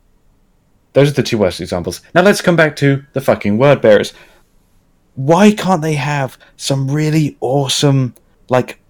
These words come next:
demon things specific to them? And I know people are just gonna fight me,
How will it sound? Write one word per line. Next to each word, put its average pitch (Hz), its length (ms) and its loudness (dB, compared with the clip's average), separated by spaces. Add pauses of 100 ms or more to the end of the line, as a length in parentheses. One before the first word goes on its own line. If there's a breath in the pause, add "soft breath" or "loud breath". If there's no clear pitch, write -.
(240)
demon 143 400 2
things 120 360 0
specific 113 420 -6
to - 60 -14
them? 131 260 2
And 107 100 -2
I 117 80 -2
know 147 160 2
people 135 320 -4
are 117 60 0
just 107 200 -10
gonna 107 140 0
fight - 380 -4
me, 90 280 -8